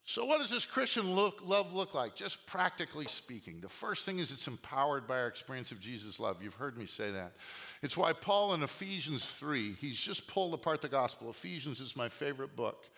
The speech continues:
Chapters four, five, and six is how it gets expressed. But after he's pulled apart the gospel and how it all works, here's his prayer for those folks. "For this reason I bow my knees before the Father,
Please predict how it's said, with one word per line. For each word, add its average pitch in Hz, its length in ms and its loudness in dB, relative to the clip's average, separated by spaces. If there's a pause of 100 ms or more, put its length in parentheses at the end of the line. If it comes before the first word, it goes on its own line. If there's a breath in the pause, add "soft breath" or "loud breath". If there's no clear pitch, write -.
(300 loud breath)
Chapters 156 420 2
four, 185 280 0
five, 175 260 4
and 151 100 -2
six - 380 -2
is 127 140 -6
how 151 280 2
it 143 120 -8
gets 143 200 -4
expressed. - 480 -4
But 143 80 -4
after 160 240 0
he's 143 120 -4
pulled 202 260 -2
apart 160 320 0
the 143 80 -2
gospel 135 540 0
and 104 80 -8
how 139 240 -2
it 139 40 -6
all 123 220 0
works, 123 320 -4 (300 loud breath)
here's 185 280 2
his 139 140 -2
prayer 151 340 -2
for 139 140 -6
those 117 180 -2
folks. - 300 -2
"For - 120 -10
this 180 260 -2
reason 147 240 -2
I 127 60 0
bow 156 280 6
my 135 180 0
knees 139 220 -4
before 135 380 -6
the 131 80 -6
Father, 117 400 -2